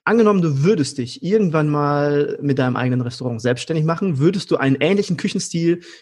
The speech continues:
wie den aktuellen einschlagen oder würdest du dich verändern? Würdest du einen,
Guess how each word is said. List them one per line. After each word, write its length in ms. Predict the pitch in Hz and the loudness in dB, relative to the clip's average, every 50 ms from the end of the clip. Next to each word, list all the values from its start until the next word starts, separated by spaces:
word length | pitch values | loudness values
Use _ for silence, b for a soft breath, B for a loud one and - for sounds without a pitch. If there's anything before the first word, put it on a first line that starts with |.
| B _ | B _
wie 80 | - 143 | 4 4
den 140 | 143 139 - | 4 4 4
aktuellen 640 | 127 123 - - 143 - 139 139 147 170 214 220 | 0 -2 0 -2 0 2 4 6 6 6 4 2
einschlagen 680 | - 202 196 208 214 - - 190 180 185 190 202 202 196 | 2 0 0 2 0 0 -2 -4 -4 -2 -4 -4 -4 -2
oder 240 | 175 165 160 147 | 0 0 0 0
würdest 240 | 151 170 170 143 - | 0 -2 -2 -4 -2
du 40 | 156 | -4
dich 140 | 147 143 - | -4 -4 -4
verändern? 560 | - 135 - 139 139 143 151 143 123 117 113 | -8 -4 0 0 2 4 4 2 2 0 0
Würdest 240 | 131 139 143 135 - | 0 -2 -2 -2 -4
du 60 | 135 | -4
einen, 340 | - 127 127 131 127 131 | -2 0 0 2 0 0